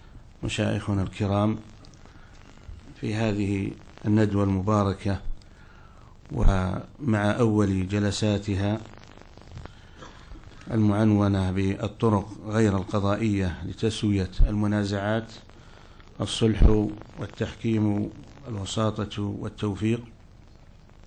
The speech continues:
يشارك فيها أصحاب الفضيلة صاحب الفضيلة الدكتور زيد بن عبد الكريم الزيد، أستاذ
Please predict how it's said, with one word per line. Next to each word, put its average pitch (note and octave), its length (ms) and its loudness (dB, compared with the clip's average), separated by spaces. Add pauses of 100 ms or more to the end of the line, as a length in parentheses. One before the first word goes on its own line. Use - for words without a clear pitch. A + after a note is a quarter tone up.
(1040)
يشارك A2+ 560 2
فيها G#2+ 540 -2 (340)
أصحاب G#2 460 -4 (200)
الفضيلة G2+ 580 0 (2000)
صاحب G#2+ 360 -2
الفضيلة G2+ 520 2
الدكتور F#2+ 440 -2
زيد G2 400 0
بن G2 120 -4
عبد G2 180 -6
الكريم G2 420 -4
الزيد، G2+ 380 -4 (840)
أستاذ G#2 520 0